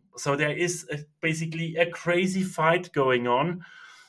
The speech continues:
uh, for people that have a skill set in that one.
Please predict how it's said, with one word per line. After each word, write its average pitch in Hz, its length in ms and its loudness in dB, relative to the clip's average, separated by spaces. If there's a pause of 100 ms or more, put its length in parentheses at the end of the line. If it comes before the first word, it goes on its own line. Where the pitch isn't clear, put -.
(160)
uh, 135 380 8
for 143 360 2
people 165 380 0
that 139 180 2
have 139 160 0
a 139 60 -4
skill 160 340 2
set 127 320 0
in 117 140 -4
that 113 280 -2
one. 139 340 0